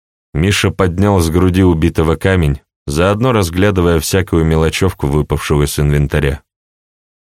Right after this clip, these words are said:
"Мне казалось, всё уже ясно", я пожал плечами. "Или у вас все такие чувствительные?" "Боюсь, всё гораздо сложнее",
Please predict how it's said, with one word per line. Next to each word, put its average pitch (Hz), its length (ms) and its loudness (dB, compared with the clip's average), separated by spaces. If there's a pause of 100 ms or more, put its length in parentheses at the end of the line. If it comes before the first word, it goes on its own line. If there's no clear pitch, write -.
(640)
"Мне 80 300 0
казалось, 123 580 2
всё 123 240 2
уже 107 240 4
ясно", 107 640 0 (400)
я 73 180 0
пожал 80 340 0
плечами. 69 600 -4 (680)
"Или 104 200 0
у 151 140 2
вас 147 200 0
все 151 240 0
такие 101 320 0
чувствительные?" 69 800 -2 (1300)
"Боюсь, 71 1000 0 (160)
всё 95 280 -2
гораздо 101 480 2
сложнее", 73 960 0